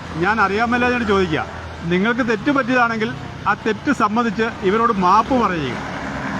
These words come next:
ഇല്ലെങ്കിൽ ഇതിന് എതിരെ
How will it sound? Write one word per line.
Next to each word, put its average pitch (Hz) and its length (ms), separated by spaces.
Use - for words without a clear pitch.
ഇല്ലെങ്കിൽ 240 400
ഇതിന് 214 300
എതിരെ 214 280